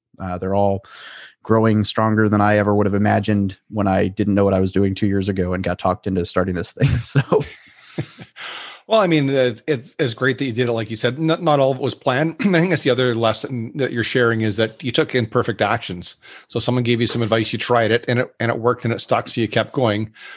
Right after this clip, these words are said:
Speaker 2: uh, but you didn't analyze it for six years to, to, before you stepped in.
Speaker 1: Im-, imperfect is a very nice way to put that. I'm gonna have to use that. I appreciate it. <laughs>
Speaker 2: That's, I, I do that all the time. It's, I have to remind myself,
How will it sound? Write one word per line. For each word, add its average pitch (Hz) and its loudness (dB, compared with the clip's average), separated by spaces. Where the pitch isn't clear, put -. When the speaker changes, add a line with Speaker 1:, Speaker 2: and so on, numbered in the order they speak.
Speaker 2:
uh, 113 2
but 98 -2
you 120 0
didn't 113 -2
analyze 113 2
it 110 -8
for 113 -6
six - -6
years 107 -2
to, 104 -2
to, - -18
before 107 -4
you 101 -2
stepped - -4
in. 98 -2
Speaker 1:
Im-, 110 -2
imperfect 107 0
is 90 0
a 90 -4
very 101 -2
nice 90 -2
way 80 0
to 82 -8
put - -2
that. 85 0
I'm 87 -2
gonna 92 -6
have 95 -2
to 90 -8
use 90 -4
that. 85 -4
I 90 -6
appreciate 98 -2
it. - -8
<laughs> - -14
Speaker 2:
That's, 147 0
I, 143 2
I 156 4
do 147 2
that 139 4
all 139 6
the 135 2
time. 131 0
It's, 117 -2
I 123 4
have 127 0
to 143 0
remind 123 4
myself, 117 -2